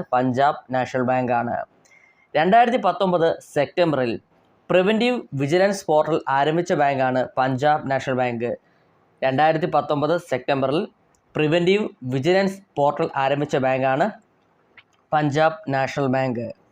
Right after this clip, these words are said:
പഞ്ചാബ് നാഷണൽ ബാങ്കിൻ്റെ എത്രാമത്തെ വാർഷികമാണ് രണ്ടായിരത്തി പത്തൊമ്പതിൽ ആഘോഷിച്ചത്? പഞ്ചാബ് നാഷണൽ ബാങ്കിൻ്റെ നൂറ്റി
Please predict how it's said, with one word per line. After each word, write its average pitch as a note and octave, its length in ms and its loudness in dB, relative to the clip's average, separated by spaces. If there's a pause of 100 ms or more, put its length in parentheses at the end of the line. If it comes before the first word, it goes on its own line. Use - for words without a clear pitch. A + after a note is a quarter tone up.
(760)
പഞ്ചാബ് G#3+ 420 4
നാഷണൽ G#3 340 2
ബാങ്കിൻ്റെ F3 440 2 (420)
എത്രാമത്തെ G#3+ 640 2
വാർഷികമാണ് D3+ 640 2 (160)
രണ്ടായിരത്തി F3+ 640 2
പത്തൊമ്പതിൽ C#3+ 460 -2 (120)
ആഘോഷിച്ചത്? C3 680 -2 (500)
പഞ്ചാബ് D#3 520 2 (140)
നാഷണൽ C#3+ 300 -2
ബാങ്കിൻ്റെ C3+ 420 0 (380)
നൂറ്റി E3+ 360 0